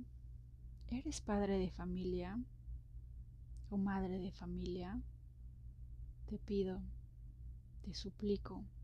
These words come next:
que nunca pelees delante de tus hijos, porque estás enseñando cosas por las cuales luego ellos van a sufrir de la misma manera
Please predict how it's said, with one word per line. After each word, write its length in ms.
que 120
nunca 640
pelees 640
delante 480
de 140
tus 240
hijos, 500
porque 280
estás 340
enseñando 600
cosas 680
por 200
las 200
cuales 440
luego 340
ellos 640
van 320
a 80
sufrir 580
de 100
la 140
misma 420
manera 540